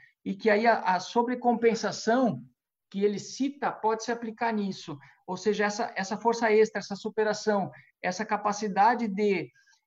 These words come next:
sair dessa zona de conforto, que é o desconforto pleno, e, aliás, ele cita isso também, né? A inovação, as grandes inovações, elas vêm a partir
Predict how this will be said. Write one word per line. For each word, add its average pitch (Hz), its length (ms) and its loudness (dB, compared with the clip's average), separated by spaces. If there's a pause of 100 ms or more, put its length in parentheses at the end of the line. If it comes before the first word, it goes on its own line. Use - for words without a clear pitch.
(360)
sair 233 380 2
dessa 247 300 2
zona 220 320 4
de 190 140 -6
conforto, 220 640 0
que 214 120 0
é 214 40 4
o 214 120 0
desconforto 208 800 0
pleno, 214 480 2 (680)
e, 180 60 -4
aliás, 202 340 4
ele 226 140 2
cita 254 340 -2
isso 247 260 -2
também, 233 320 6
né? 185 240 0 (340)
A 180 160 0
inovação, 240 880 2
as 190 140 0
grandes 226 360 -2
inovações, 226 720 0
elas 220 320 2
vêm 220 140 0
a 226 60 2
partir 233 500 -2